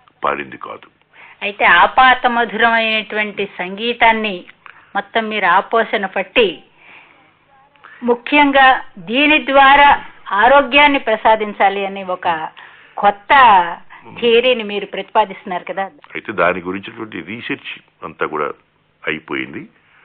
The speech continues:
Speaker 1: అది నేను ప్రారంభించడానికి తగినటువంటి అవకాశం కోసం ఎదురు చూస్తున్నాను. అది ప్రారంభించగానే దాని గురించి వివరాలని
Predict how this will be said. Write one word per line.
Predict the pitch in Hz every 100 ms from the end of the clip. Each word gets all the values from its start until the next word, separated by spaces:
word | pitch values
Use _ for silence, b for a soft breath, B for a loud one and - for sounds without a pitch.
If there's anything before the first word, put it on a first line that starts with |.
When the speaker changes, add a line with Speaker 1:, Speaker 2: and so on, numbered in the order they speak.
| b b b b 98
Speaker 1:
అది | 87
నేను | 85 80 78 73 69 - - _ -
ప్రారంభించడానికి | 80 92 98 104 - 95 92 85
తగినటువంటి | 82 80 76 78 73 76
అవకాశం | 67 69 78 - 71
కోసం | 71 65 64
ఎదురు | 65
చూస్తున్నాను. | 65 - - 65 62 - _ _ b b b b b b b -
అది | 73 71
ప్రారంభించగానే | - 78 82 87 82 95 120 180
దాని | 98 76
గురించి | 76 69
వివరాలని | 65 67 65 107